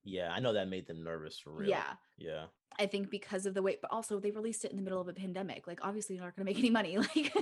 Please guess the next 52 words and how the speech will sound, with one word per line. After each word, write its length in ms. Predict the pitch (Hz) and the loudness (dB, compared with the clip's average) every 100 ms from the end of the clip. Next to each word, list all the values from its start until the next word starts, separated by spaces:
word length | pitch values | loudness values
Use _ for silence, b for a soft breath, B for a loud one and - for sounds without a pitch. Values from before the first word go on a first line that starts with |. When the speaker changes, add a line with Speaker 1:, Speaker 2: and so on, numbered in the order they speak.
| - 208 | 4 4
Speaker 1:
Yeah, 220 | 180 - - | 2 0 4
Speaker 2:
but 120 | 294 | 8
Speaker 1:
that 100 | 285 | 8
was 120 | 294 | 8
Speaker 2:
also 100 | 330 | 6
Speaker 1:
the 20 | - | 6
thing 200 | 202 185 | 6 6
I 0 | |
Speaker 2:
I 60 | |
Speaker 1:
didn't 120 | 180 | 4
understand 440 | 156 139 - 160 220 | 2 -2 0 2 4
about 280 | 330 294 208 | 6 4 4
Speaker 2:
<clears throat> 0 | |
Speaker 1:
that. 240 | 82 - _ - | -4 -8 _ -6
<clears throat> 320 | 135 - - | -6 -8 -10
Plus 320 | - 180 - | 6 6 8
also 360 | 131 135 135 117 | 6 6 6 2
making 340 | 120 123 117 | 4 2 0
it 140 | 107 98 | -2 -4
to 120 | 104 | 0
where 120 | 107 | 2
you 140 | 104 101 | 0 -2
have 200 | 107 - | -4 -4
to 100 | 104 | -12
pay 400 | - - 160 190 | -14 -4 -2 -2
for 340 | - 90 71 | -2 -4 -2
it 180 | 69 - - | -6 -8 2
on 160 | 233 | 4
Speaker 2:
Yeah. 0 | |
Speaker 1:
Disney 280 | 202 180 120 | 6 4 2
Plus, 420 | 190 71 - - - | -2 -6 -6 -10 -4
you 100 | 113 | 4
know, 160 | 208 190 | 6 8
Speaker 2:
Yeah, 20 | |
Speaker 1:
like, 180 | 185 214 | 6 6
Speaker 2:
and 80 | |
that 140 | 226 226 | 6 6
Speaker 1:
there's 20 | |
Speaker 2:
was, 80 | 240 | 6
Speaker 1:
gonna 80 | 240 | 4
Speaker 2:
like, 140 | 127 | 2
Speaker 1:
be 20 | 117 | 2
Speaker 2:
that 120 | 247 | 2
was 100 | - | 4
the 80 | 370 | 2
Speaker 1:
significantly 160 | 339 | 4
Speaker 2:
first 140 | 349 285 | 4 4
Speaker 1:
less 20 | |
Speaker 2:
one 120 | 302 | 2
that 140 | 302 277 | 2 2
Speaker 1:
people. 20 | |
Speaker 2:
they, 220 | 269 | -2